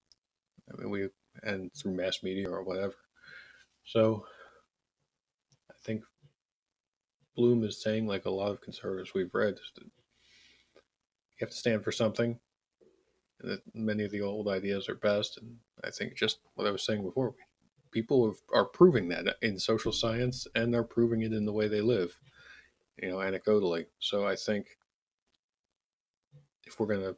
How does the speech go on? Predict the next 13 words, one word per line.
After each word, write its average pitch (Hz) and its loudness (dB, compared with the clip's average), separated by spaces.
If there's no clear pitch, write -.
take - -2
anything 101 -2
from, - -10
from 110 -8
Bloom, 117 4
is 95 -8
that, 95 -6
okay, 123 2
you've 110 0
proved 156 2
that, 98 0
tell 123 0
everyone, 87 -4